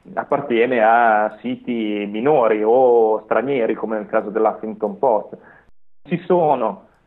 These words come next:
eh, quotidiani italiani, se non, eh, Re-, Repubblica, mi sembra che lo riprendeva proprio in un articolo di quaranta righe, c'era una riga,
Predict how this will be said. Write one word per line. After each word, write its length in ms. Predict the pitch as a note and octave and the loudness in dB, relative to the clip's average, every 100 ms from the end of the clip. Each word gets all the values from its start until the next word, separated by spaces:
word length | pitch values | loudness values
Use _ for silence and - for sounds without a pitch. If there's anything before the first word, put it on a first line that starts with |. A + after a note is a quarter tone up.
| _ | _
eh, 500 | A#2+ A#2 A2+ A2+ - - | 0 2 2 -2 -8 -8
quotidiani 520 | B2+ D3 D3+ D3 A#2+ | -6 -2 0 2 0
italiani, 720 | A2+ E3+ B2+ A2+ B2+ D#3+ - _ _ - - - | -2 -2 0 0 -2 -8 -14 _ _ -20 -20 -18
se 140 | - B2 | -6 -2
non, 300 | C3 B2+ A#2 | 0 0 0
eh, 340 | A2 G#2+ G#2+ | 0 2 2
Re-, 260 | G#2+ A2+ - | 2 0 -2
Repubblica, 600 | A2+ A2+ B2+ A#2+ A2+ A2 | -2 -2 -2 -2 -2 -2
mi 120 | G#2+ | -4
sembra 240 | A#2+ A#2 | -4 -4
che 120 | G2+ A2 | -2 0
lo 120 | A2 | 2
riprendeva 600 | A2+ A2+ A2 A#2 B2 G#2+ | 0 0 0 4 4 4
proprio 280 | A#2 A2 G#2+ | 0 -4 -4
in 60 | |
un 60 | G#2+ | -4
articolo 400 | G#2+ B2 - G#2+ | -4 -6 -2 -2
di 100 | A2 | -2
quaranta 400 | A#2 A2+ A2 D#3 | 0 0 0 0
righe, 400 | A#2+ G#2 G#2+ - | 0 -2 -6 -6
c'era 300 | - G#2+ A2 | -4 -2 0
una 240 | A#2+ C3 | 0 -2
riga, 300 | A#2 G#2+ A#2+ | -2 0 0